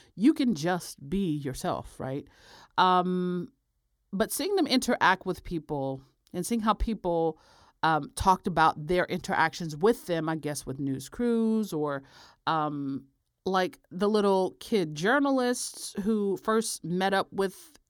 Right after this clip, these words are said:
Harry as he, he and Meghan were driving out of the games after the Land Rover Challenge to him giving an interview after the opening ceremony, uh, and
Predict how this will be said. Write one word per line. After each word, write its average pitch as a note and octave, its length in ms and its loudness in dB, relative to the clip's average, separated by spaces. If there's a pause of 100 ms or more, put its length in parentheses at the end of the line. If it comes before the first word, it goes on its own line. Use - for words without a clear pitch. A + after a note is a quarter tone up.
(120)
Harry G3 520 2 (160)
as E3+ 160 0
he, G3 240 -2
he F#3+ 160 -2
and F#3 100 0
Meghan F3+ 200 0
were F3 100 0
driving E3 420 2
out E3+ 120 2
of E3+ 80 -2
the F3 80 -6
games F3 500 -2 (520)
after F#3 280 0
the F#3 120 0
Land F#3 300 0
Rover F3+ 160 0
Challenge F3 540 0
to G3 140 -2
him F#3+ 320 -2 (340)
giving G3 260 2
an F#3 100 0
interview G3 640 0 (140)
after F3 540 2
the E3+ 220 -4
opening E3+ 360 0
ceremony, F3 600 -4 (500)
uh, C#4 420 8
and C#4 560 2